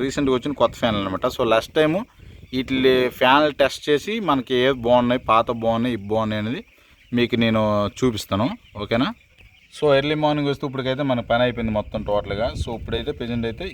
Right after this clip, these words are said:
ఇది ఫ్రెండ్స్ వీడియో వచ్చి. so ఈ వీడియో ఎలా అనిపించిందో ఖచ్చితంగా మీరు కామెంట్లో చెప్పండి. so అలాగే, ఆ, మన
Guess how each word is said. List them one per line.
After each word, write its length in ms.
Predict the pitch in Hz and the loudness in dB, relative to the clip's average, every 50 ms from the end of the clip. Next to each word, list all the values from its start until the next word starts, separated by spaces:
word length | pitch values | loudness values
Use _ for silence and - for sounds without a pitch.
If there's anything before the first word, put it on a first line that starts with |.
| 117 | -8
ఇది 120 | 123 143 156 | -8 -8 -6
ఫ్రెండ్స్ 360 | - - 139 139 - - 120 | -4 -4 -4 -4 -4 -6 -8
వీడియో 240 | 123 127 127 123 120 | -4 -2 -2 -2 -2
వచ్చి. 320 | 110 - - 151 190 233 - - - - - - - - - - | -4 -6 -10 -10 -10 -10 -12 -18 -20 -20 -20 -20 -20 -20 -12 -6
so 100 | - 156 139 | -4 -4 -2
ఈ 20 | |
వీడియో 280 | 131 139 151 160 156 147 | -2 0 2 4 6 6
ఎలా 120 | 143 147 | 6 4
అనిపించిందో 420 | 147 147 139 143 139 135 139 151 151 | 2 0 -2 -4 -6 -6 -6 -6 -4
ఖచ్చితంగా 500 | - 127 123 - - - 135 131 143 156 | -4 -6 -6 -6 -6 -6 -4 -2 -2 -2
మీరు 580 | 151 135 123 117 113 107 104 98 90 85 82 - _ _ _ _ _ _ _ _ _ - | -2 -4 -4 -4 -2 -2 -2 -2 -4 -6 -8 -14 _ _ _ _ _ _ _ _ _ 2
కామెంట్లో 360 | 120 127 131 131 120 127 120 - | 2 2 2 0 -2 -2 -2 0
చెప్పండి. 320 | 117 - - 120 120 127 160 | -2 -2 0 -2 -4 -4 -4
so 260 | 156 - - 143 131 123 117 | -6 -4 -2 2 4 4 4
అలాగే, 320 | 123 135 143 151 165 190 226 - _ _ _ - - - - - _ - - | 4 4 4 2 2 0 -2 -6 _ _ _ -20 -20 -20 -20 -20 _ -8 -2
ఆ, 260 | 120 120 120 117 117 | 2 4 6 6 6
మన 300 | 117 117 120 117 117 117 | 4 2 0 -2 -2 -2